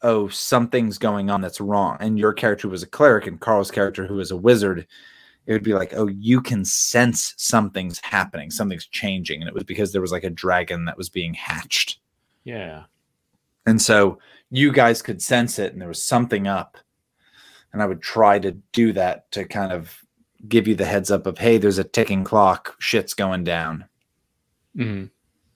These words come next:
Speaker 2: Yeah, that, that can be very effective, especially if, um, you know, p-,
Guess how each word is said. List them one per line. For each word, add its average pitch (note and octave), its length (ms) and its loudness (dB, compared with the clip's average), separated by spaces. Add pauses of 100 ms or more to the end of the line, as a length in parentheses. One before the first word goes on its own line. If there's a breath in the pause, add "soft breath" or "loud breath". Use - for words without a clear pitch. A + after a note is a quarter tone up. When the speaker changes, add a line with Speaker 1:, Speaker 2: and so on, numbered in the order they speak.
(1080)
Speaker 2:
Yeah, G#2+ 280 2 (100)
that, A2 160 -2 (100)
that B2 140 -8
can B2+ 100 2
be G2+ 100 0
very F#2 260 0
effective, E2 500 -8 (260)
especially F#2+ 500 -4
if, - 180 -10
um, E2 400 -10 (1800)
you G2 100 0
know, D#2+ 220 -6 (600)
p-, - 120 -18